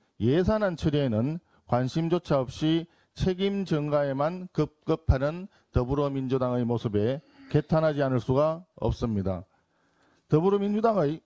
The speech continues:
<clears throat> 더불어민주당의 이중적 태도로 인한 피해는 고스란히 겨울 난방비를 걱정하는 국민들과 예산안이 통과되기만을 기다리는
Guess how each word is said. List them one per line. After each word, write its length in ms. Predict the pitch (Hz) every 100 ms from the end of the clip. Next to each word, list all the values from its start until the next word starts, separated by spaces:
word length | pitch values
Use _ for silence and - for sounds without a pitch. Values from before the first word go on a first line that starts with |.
| _
<clears throat> 1040 | 139 135 98 _ _ _ _ _ _ _ -
더불어민주당의 960 | 151 185 196 202 196 202 156 156 175
이중적 760 | 151 175 202 208 208 202 196 -
태도로 380 | 160 165 170 165
인한 320 | 143 151 151
피해는 540 | - 170 143 117 160 - _ _
고스란히 760 | - 131 165 175 185 180 113 85 _ -
겨울 480 | 190 214 208 160 -
난방비를 760 | 117 131 160 175 180 165 165 156
걱정하는 720 | 143 - 151 143 147 175 165
국민들과 1000 | - 147 165 170 143 113 101 104 131 196 _ - _ _ -
예산안이 680 | 117 165 202 196 185 180 175 -
통과되기만을 960 | 196 185 165 170 165 156 156 175 180 160
기다리는 640 | 135 139 139 147 170 196